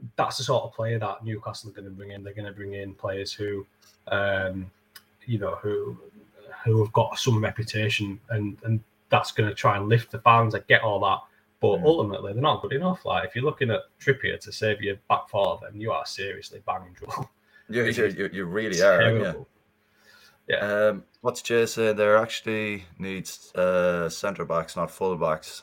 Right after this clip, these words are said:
Speaker 2: So it's weird one anyway. Rumours of Chelsea trying to snatch him. That would be funny as fuck, to be honest. Um,
Speaker 1: Chelsea, Chelsea
Speaker 2: I
Speaker 1: need a full back though, 'cause Chilwell's dead, isn't he? Like, Chilwell's not gonna play this season,
Speaker 2: He,
Speaker 1: so they need a left
Speaker 2: he's,
Speaker 1: back.
Speaker 2: he's not, he's not been anywhere close to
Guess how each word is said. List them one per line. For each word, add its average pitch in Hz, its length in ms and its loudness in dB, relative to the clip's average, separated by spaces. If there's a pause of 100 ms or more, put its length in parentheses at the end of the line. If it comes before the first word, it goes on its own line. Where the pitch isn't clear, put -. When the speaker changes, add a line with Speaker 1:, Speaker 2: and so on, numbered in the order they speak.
Speaker 2:
So 90 220 -4
it's 87 140 -4
weird 92 400 -2 (100)
one 90 260 -4
anyway. 82 300 -2
Rumours 87 500 -4
of 87 140 -2
Chelsea 92 420 -2
trying 92 320 -2
to - 80 -14
snatch 92 380 -4
him. 139 160 -4 (600)
That 67 140 -2
would 85 100 -6
be 87 80 -8
funny 90 300 -6
as 85 120 -4
fuck, - 340 -10
to - 80 -20
be - 80 -8
honest. - 340 -8 (400)
Um, 127 460 10
Speaker 1:
Chelsea, - 420 4
Chelsea 190 300 8
Speaker 2:
I 120 80 8
Speaker 1:
need 156 120 4
a 135 40 0
full 147 160 4
back 127 160 6
though, 117 100 0
'cause 113 180 -2
Chilwell's 110 380 0 (100)
dead, 120 220 2
isn't 113 160 -2
he? 92 60 -12 (120)
Like, 95 300 -4
Chilwell's 110 340 -4
not 95 100 -10
gonna 92 100 -12
play 101 200 -8
this 98 180 -10
season, 104 280 -8
Speaker 2:
He, 151 80 -4
Speaker 1:
so - 80 -12
they 107 80 -6
need 104 160 -8
a - 80 -8
left 151 80 0
Speaker 2:
he's, 147 140 -4
Speaker 1:
back. - 100 -6
Speaker 2:
he's 139 160 -2
not, 147 320 4 (180)
he's 127 400 0
not 127 160 2
been 120 140 -2
anywhere 110 300 4
close 113 340 4
to 95 280 2